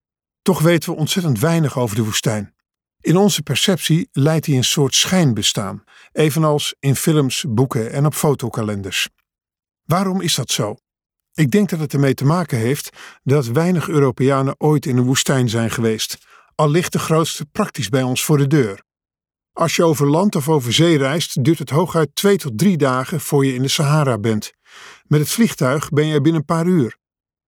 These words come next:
Maar wie wel eens naar de overkant van de Middellandse Zee is gevlogen, had waarschijnlijk eerder belangstelling voor de stranden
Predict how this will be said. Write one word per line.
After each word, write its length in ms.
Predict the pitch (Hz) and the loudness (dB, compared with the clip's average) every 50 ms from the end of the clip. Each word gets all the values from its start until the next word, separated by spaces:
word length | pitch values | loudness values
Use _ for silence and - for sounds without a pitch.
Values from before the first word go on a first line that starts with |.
| _ _ _ _ | _ _ _ _
Maar 240 | - 147 156 165 156 | 0 2 2 4 4
wie 180 | 180 202 185 | 2 2 4
wel 180 | 160 180 175 170 | 4 2 2 2
eens 220 | 170 170 156 - | 2 0 0 0
naar 140 | 170 151 143 | 0 0 0
de 100 | 147 - | -2 -2
overkant 500 | - 208 214 180 165 - - 131 120 - | 0 0 0 0 0 -2 0 -2 -2 0
van 120 | - 147 | 0 2
de 60 | 127 127 | 2 4
Middellandse 460 | 135 160 147 143 135 131 - - 127 | 4 4 4 2 0 0 0 -2 0
Zee 240 | 107 147 165 160 139 | 2 2 2 2 2
is 140 | 120 - | 0 -2
gevlogen, 460 | - - - - 127 127 135 131 - 147 | -4 -6 -4 -2 0 0 0 2 0 -2
had 120 | 131 - | -2 -2
waarschijnlijk 440 | 135 120 - - 151 143 139 123 - - | -2 -2 -2 0 0 0 0 -2 -2 0
eerder 220 | 180 180 165 147 | 0 2 2 2
belangstelling 580 | 127 123 135 160 165 143 - - 151 135 127 107 | 2 2 2 2 2 0 0 0 0 0 0 0
voor 140 | - 139 117 | 0 0 0
de 60 | 113 | 0
stranden 560 | - - - - 156 165 180 185 185 220 214 | -2 -2 0 0 2 2 2 2 0 -2 -4